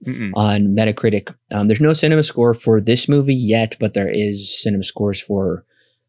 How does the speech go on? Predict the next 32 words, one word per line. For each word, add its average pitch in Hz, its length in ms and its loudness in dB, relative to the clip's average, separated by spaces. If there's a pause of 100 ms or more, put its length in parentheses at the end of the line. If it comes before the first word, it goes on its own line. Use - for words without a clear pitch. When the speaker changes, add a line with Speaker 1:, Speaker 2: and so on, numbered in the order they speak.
(140)
Speaker 2:
part - 200 -2
two - 140 0
and 104 80 2
part 95 220 -4
three, 95 180 -4
and 87 80 -6
we'll 90 120 -6
talk 87 220 -10
about 87 220 -8
that 87 260 -8 (300)
in 101 60 -4
Speaker 1:
Right. 95 80 -2
Speaker 2:
those 82 100 -8
episodes. - 560 -12 (240)
Speaker 1:
And 151 100 0
I'm 143 100 0
also 151 240 0
seeing 135 380 0
here 127 380 0
a 117 240 0
four 139 300 2
point 127 340 -4
two 120 460 0 (320)
for 98 760 -4
Letterboxd, 101 800 -4
which - 180 -10
is 95 380 -12
still 143 340 2
Speaker 2:
Yeah. 92 60 -8
Speaker 1:
very, 110 260 2
very 92 240 -2
good. 87 220 -12